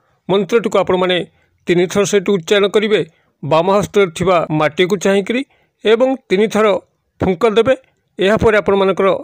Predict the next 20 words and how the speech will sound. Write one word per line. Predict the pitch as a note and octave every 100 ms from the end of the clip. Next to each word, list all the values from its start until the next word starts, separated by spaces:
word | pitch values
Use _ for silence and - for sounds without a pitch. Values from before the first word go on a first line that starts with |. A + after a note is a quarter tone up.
| -
ସେହି | - G#3 A3
ମାଟିଟିକୁ | A3 D#3+ F#3 F#3 F#3+ G3+
ନେଇକରି | F#3+ F#3+ G3+ E3+ G3+
ଏକ | G3 G3 -
କାଗଜ | C#3+ E3+ F3+
ପୁଟୁଳା | - F#3 F#3+ F#3
ରଖିକରି | F3 D3 G3 F#3+ F#3 D#3+ -
କୌଣସି | A3 A#3+ B3
ବୃକ୍ଷର | F#3 F3 - G#3+ G#3
ମୂଳରେ | F#3+ G3+ G3 F3 - _ D#3
ଗାତ | E3 E3 G3+
ଖୋଳିକରି | - G3+ G3 F#3+
ପୋତି | E3+ D3+ B2+
ଦେଇକରି | E3 F#3 F3+ G3
ଆସିବେ। | F3 G#3+ G#3+ C#4+ _ _ _
ଆପଣ | - F3 G3
କ୍ରିୟାଟିକୁ | E3 E3+ F#3+ F3 F3 G3 C#3
ଯେଉଁ | F#3 A#3
ସମୟରେ | - F#3 G#3+
ସମ୍ପାଦନ | G3+ D#3+ D3 G3 G#3